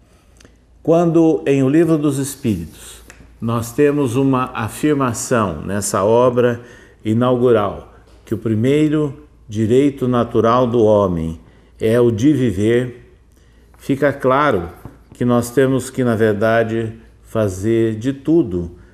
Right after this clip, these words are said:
para respeitar a vida e para evitar qualquer coisa que possa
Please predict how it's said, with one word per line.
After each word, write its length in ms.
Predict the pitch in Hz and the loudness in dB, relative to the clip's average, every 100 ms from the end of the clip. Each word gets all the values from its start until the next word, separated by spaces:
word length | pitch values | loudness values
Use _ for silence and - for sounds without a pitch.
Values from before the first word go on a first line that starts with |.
| - - | -20 -6
para 280 | 113 110 104 | -2 0 -2
respeitar 880 | 82 113 151 151 139 113 117 110 107 | -2 0 0 0 -2 -2 0 0 0
a 80 | 90 | -2
vida 540 | 82 98 104 120 120 - - - _ - | -6 -10 -6 -6 -6 -12 -20 -20 _ -16
e 40 | |
para 320 | 104 123 120 | -6 -2 2
evitar 460 | 120 117 117 127 123 | 2 0 0 0 0
qualquer 460 | 127 120 - 156 - | -2 -2 -2 -4 0
coisa 400 | 147 143 127 139 | 2 2 2 -4
que 160 | 143 | -4
possa 680 | 139 127 120 113 - 123 117 | -4 0 2 0 -2 -2 -2